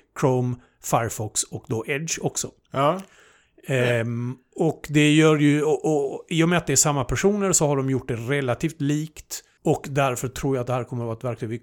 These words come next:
Speaker 1: kommer att kunna använda oss av väldigt mycket. Det är inte produktionsfärdigt. De säger själva i sin F A Q att det är feedbackfärdigt, vilket också var en lite intressant formulering.
Speaker 2: Ja,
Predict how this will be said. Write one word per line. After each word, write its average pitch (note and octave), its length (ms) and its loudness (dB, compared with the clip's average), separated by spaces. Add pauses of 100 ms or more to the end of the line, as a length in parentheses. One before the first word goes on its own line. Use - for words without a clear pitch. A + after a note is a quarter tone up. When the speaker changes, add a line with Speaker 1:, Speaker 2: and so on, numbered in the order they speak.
Speaker 1:
kommer C3+ 220 -4
att C3 60 -8
kunna D#3 140 -8
använda F#3+ 220 -8
oss A#2 100 -6
av A#2+ 300 -12
väldigt A2 360 -6
mycket. - 300 -10
Det C#3 160 -2
är C#3+ 40 2
inte F3 300 0
produktionsfärdigt. E3+ 1040 0
De C#3 240 -6
säger C3+ 240 0
själva D3 340 0
i C3+ 60 -4
sin C3+ 180 -4
F D3 160 -6
A C3+ 80 -6
Q C#3+ 200 -4
att C#3 200 -8
det B2 180 -10
är B2 160 -6 (720)
feedbackfärdigt, C3+ 840 0
vilket C3+ 280 -6
också C#3+ 220 -2
var F3 100 -4
en F#3 120 -4
lite C3+ 180 -4
intressant A#2 800 -6
formulering. A2 580 -2
Speaker 2:
Ja, F3 400 2